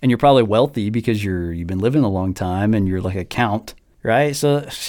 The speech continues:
that's what women want, right? Isn't it? <laughs> But in all seriousness, I mean, it kind of fits into, like, the bad boy persona. Like, this is just some weird, mysterious guy. And, and humans just in general like mystery.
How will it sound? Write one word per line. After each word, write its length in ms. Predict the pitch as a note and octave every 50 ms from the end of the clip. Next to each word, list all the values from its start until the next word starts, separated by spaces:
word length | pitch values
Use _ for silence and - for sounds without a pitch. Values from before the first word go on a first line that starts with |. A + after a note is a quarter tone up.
| - _ _ _ _ _ _
that's 160 | - - - E3
what 120 | D#3+ C3
women 320 | C3 C#3 D3 D#3+ D#3+ D3+
want, 300 | D3 F3+ B3 C#4+ - - _ _ _ _
right? 280 | - - A#2 C#3+ - -
Isn't 180 | A2+ C3 F#3+ D4+
it? 200 | D#4+ D#4 - _ _ _ _ _ _ - -
<laughs> 280 | - - - C5+ G5 - - A5+ A5+ E5 - - - F5 - - - - D4 - - - A3+ - - - - - -
But 120 | A#3 A#3
in 60 | A#3+ A#3+
all 140 | A#3 G#3
seriousness, 580 | - - G#3 A#3+ C#4 A#3 D#3+ C#3+ - B2 A2+ -
I 40 | C3
mean, 160 | C3 C3+ C3+
it 80 | C#3 C#3
kind 220 | - D3+ D3+ D3+
of 100 | C#3 -
fits 220 | - C#3 C3+ -
into, 160 | C3 A#2+ - A#2
like, 180 | A2+ G#2+ G#2
the 100 | - A2
bad 420 | G#2+ G2+ G#2+ G#2 G2+ G#2+ A2 G#2+ G#2
boy 420 | G2+ F#2+ G2 F#2+ F#2 F#2 F2+ E2+ _ _ _ _ -
persona. 640 | - G#2+ G2+ - - G#2 A#2+ B2 A2 - - - - _ -
Like, 120 | - G2
this 160 | F#2 G2+ - A#2+
is 60 | G#2+
just 200 | C3 A#2+ - -
some 180 | - A2 G2+
weird, 240 | G2 G#2+ A2 A2 G#2
mysterious 520 | G2+ G2 - - G#2+ G#2 G#2+ G#2 G2+ F#2+ -
guy. 280 | - A2 C3+ E3 E3 C#3
And, 160 | - - -
and 120 | G2+ G2+
humans 360 | G2+ - F#3+ G3+ D#3 C3+ A2+
just 160 | A2 A2 - G#2+
in 80 | G2
general 280 | F#2+ G#2+ C3 E3 B2 F#2
like 280 | F2 D#2+ D#2+ - -
mystery. 440 | F#2+ F2+ - - - F2+ G2 C#3 C#3+